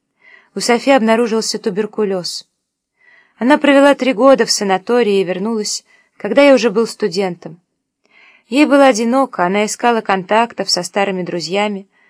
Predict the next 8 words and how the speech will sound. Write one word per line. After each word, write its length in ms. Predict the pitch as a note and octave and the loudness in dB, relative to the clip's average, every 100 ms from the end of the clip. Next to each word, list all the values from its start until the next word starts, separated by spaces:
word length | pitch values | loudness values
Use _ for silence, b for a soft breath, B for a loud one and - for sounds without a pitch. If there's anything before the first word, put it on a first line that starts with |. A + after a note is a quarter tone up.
| _ _ - | _ _ -2
поэтому 320 | C#4+ D4 C#4+ | 0 2 2
мне 200 | C4+ C#4+ | 2 2
было 160 | B3+ C4 | 4 2
совсем 440 | - A#3+ - A#3+ | 0 -2 -2 -2
нетрудно 560 | G#3+ G#3+ B3 G#3 G#3 G3 b b - | -2 -2 -2 -2 -6 -8 b b -6
завоевать 580 | A#3 C4 A#3 G3+ G3+ | 0 4 4 2 -2
ее 140 | F#3+ F3 | -4 -4
сердце. 540 | - E3+ E3+ - - | -6 -6 -10 -12 -12